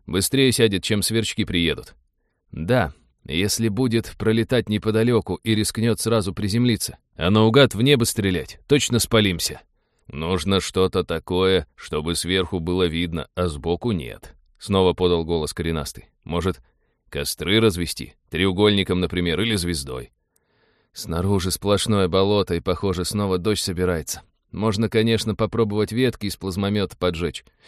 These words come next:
но зарядов жалко. Их и без того мало. Дым, опять же, гарь, если ветер к базе погонит". Теодор попытался представить себя на месте полицейского пилота, устало всматривающийся в монотонный серо-зелёный пейзаж с высоты двух-трёх километров,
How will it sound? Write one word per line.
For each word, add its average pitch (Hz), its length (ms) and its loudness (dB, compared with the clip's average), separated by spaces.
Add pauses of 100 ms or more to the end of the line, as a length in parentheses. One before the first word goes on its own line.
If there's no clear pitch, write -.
(140)
но 101 180 0
зарядов 123 440 2
жалко. 82 380 -8 (300)
Их 113 260 2
и 123 60 2
без 117 180 -2
того 117 240 4
мало. 92 320 -2 (280)
Дым, 143 340 4
опять 117 300 0
же, 78 140 -6
гарь, 110 380 2 (100)
если 113 360 -2
ветер 120 320 0
к 92 60 -8
базе 107 280 0
погонит". 104 520 0 (1040)
Теодор 90 360 0
попытался 120 600 0
представить 104 580 -2
себя 101 240 -2
на 95 100 0
месте 104 340 -2
полицейского 90 720 -4
пилота, 90 520 -2 (260)
устало 107 420 4
всматривающийся 92 840 0
в 76 60 -8
монотонный 95 540 -2
серо-зелёный 90 640 -2
пейзаж 87 460 -4
с - 80 -8
высоты 80 380 -4
двух-трёх 82 520 -6
километров, 87 680 -4